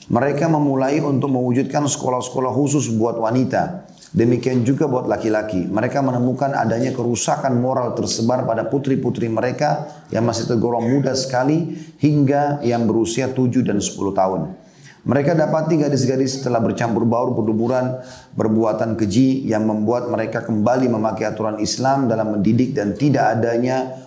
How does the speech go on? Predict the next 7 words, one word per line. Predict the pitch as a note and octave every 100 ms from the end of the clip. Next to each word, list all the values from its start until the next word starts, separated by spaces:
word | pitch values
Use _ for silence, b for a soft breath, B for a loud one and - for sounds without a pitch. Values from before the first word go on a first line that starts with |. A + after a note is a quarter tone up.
| B
perbauran | A2+ A2+ G#2 G2+ G#2+ A2 B2+ C#3 C3
meski | A2 - - - D#3+ F#3
sebenarnya | D#3+ B2 A2 G#2+ A2 B2+
mereka | G#2+ G#2+ A2+
kafir | G#2+ A2 A2+ C#3 A#2+
kepada | - G2
Islam. | F#2+ F#2+ G2 F#2+ - -